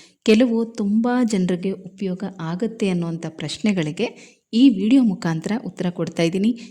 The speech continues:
ಇದು, ಆ, ತುಂಬ ಜನರನ್ನ ತಲುಪಲಿ ಅನ್ನೋ ಉದ್ದೇಶದಿಂದ. ಮೊದಲಿಗೆ ವ್ಯೂವರ್ಸ್ ಒಬ್ರು ಪ್ರಶ್ನೆ ಕೇಳಿದ್ರು, "ಎಲ್ಲಾದ್ರೂ ಸಾವಿಗೆ ಹೋಗಿ ಬಂದಾಗ, ಬಂದ ಮೇಲೆ ಸ್ನಾನ ಮಾಡ್ಕೊಂಡು ಮನೇಲಿ ದೇವ್ರ ದೀಪ ಹಚ್ಬೋದಾ?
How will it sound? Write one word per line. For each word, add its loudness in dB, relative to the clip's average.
ಇದು, -2
ಆ, 2
ತುಂಬ 4
ಜನರನ್ನ 2
ತಲುಪಲಿ -2
ಅನ್ನೋ -2
ಉದ್ದೇಶದಿಂದ. -4
ಮೊದಲಿಗೆ -2
ವ್ಯೂವರ್ಸ್ -6
ಒಬ್ರು -6
ಪ್ರಶ್ನೆ -8
ಕೇಳಿದ್ರು, -8
"ಎಲ್ಲಾದ್ರೂ 6
ಸಾವಿಗೆ -2
ಹೋಗಿ -4
ಬಂದಾಗ, -2
ಬಂದ 0
ಮೇಲೆ -6
ಸ್ನಾನ -4
ಮಾಡ್ಕೊಂಡು -6
ಮನೇಲಿ 0
ದೇವ್ರ -6
ದೀಪ -10
ಹಚ್ಬೋದಾ? -12